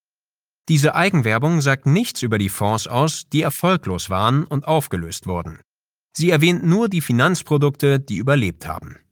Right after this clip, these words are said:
also die Survivors. Als Recency Bias wird die Neigung bezeichnet, bei der Bewertung von Investitionsmöglichkeiten vor allem auf aktuelle Daten zu achten.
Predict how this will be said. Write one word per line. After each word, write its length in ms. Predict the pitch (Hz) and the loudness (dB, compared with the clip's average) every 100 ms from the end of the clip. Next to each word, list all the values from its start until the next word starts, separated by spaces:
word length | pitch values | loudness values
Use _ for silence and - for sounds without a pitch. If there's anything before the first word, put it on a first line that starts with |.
| _ - | _ -2
also 420 | 120 120 131 139 | 0 2 2 2
die 220 | 143 104 | 0 -4
Survivors. 760 | 104 147 123 101 80 82 - - - _ _ _ _ _ _ _ _ _ _ | -2 0 2 0 -2 -6 -10 -12 -14 _ _ _ _ _ _ _ _ _ _
Als 280 | 139 143 - | 2 2 0
Recency 640 | 107 196 226 117 98 98 | 2 2 2 0 0 -2
Bias 480 | 87 90 95 156 - - | -2 -2 0 -2 -4 -4
wird 260 | 131 156 | -2 0
die 80 | 151 | 0
Neigung 440 | 120 117 117 95 | 2 2 0 -2
bezeichnet, 600 | 92 - 104 110 123 120 - _ _ - | -4 -4 -2 0 0 -2 -4 _ _ 0
bei 120 | 135 | 2
der 100 | 147 | 4
Bewertung 560 | 139 113 139 160 180 | 2 2 2 2 -2
von 200 | 165 135 131 | 0 -2 0
Investitionsmöglichkeiten 1700 | 139 143 135 117 - 123 165 185 - 98 95 95 - 98 117 139 143 | 0 0 0 -4 -4 -2 0 -2 -2 -2 -2 -6 -4 -4 -4 -2 -4
vor 320 | - 123 - | -2 -4 0
allem 300 | 135 160 165 | 0 0 0
auf 260 | - 117 - | -2 -6 -4
aktuelle 540 | 120 - 131 113 120 | -6 -4 -6 -4 -2
Daten 380 | 123 120 - 78 | 0 -2 -2 -8
zu 180 | - - | -8 -8
achten. 380 | 82 - 73 | -10 -10 -14